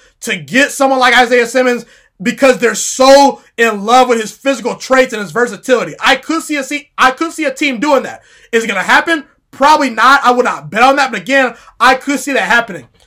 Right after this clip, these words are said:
So if you really want Isaiah Simmons, you're, you're not gonna probably get him at number seven overall. It's probably not possible.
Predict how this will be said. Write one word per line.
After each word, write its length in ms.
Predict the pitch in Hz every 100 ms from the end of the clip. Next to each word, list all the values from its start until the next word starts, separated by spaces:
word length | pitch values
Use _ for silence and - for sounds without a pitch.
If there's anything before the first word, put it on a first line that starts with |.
| _ _
So 200 | - 254
if 100 | 202
you 200 | 240 202
really 420 | 185 359 403 359
want 220 | 320 285
Isaiah 340 | 254 208 233 185
Simmons, 540 | - 247 247 240 - _ _ _ _ _ -
you're, 360 | 190 294 269 190
you're 160 | 254
not 180 | 277 311
gonna 160 | 294 -
probably 300 | 269 247 175
get 140 | 254
him 80 | 247
at 80 | 226
number 200 | 226 202
seven 360 | - 240 214
overall. 420 | 208 190 190 170 151
It's 100 | -
probably 340 | 277 302 311
not 200 | 269 226
possible. 600 | 208 208 220 247 254